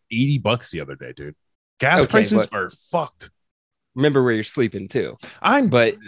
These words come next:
Speaker 1: I know. It,
Speaker 2: <laughs>
Speaker 1: the, the, the, the context was that gas prices are tremendously high, and that's our next topic.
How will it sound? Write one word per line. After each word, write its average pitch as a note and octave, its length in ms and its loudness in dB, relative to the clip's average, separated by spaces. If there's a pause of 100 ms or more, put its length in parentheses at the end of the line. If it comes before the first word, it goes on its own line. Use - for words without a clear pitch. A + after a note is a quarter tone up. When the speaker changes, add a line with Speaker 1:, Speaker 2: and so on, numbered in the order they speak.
(160)
Speaker 1:
I G#3+ 180 -2
know. A3 240 4
It, D3+ 540 4
Speaker 2:
<laughs> - 0 -
Speaker 1:
the, C#3+ 160 6 (160)
the, C#3+ 340 2
the, C3 260 2 (220)
the B2 140 2
context F3 600 2
was F#2+ 300 -2
that G2 240 -2
gas G#2+ 300 2
prices F2 440 -4
are D#2+ 180 -8 (400)
tremendously G2 720 -2
high, D2 320 -10 (140)
and E2+ 400 -8 (100)
that's G#2 300 -2 (180)
our F#2+ 160 -6
next F2+ 260 -8
topic. E2+ 420 -8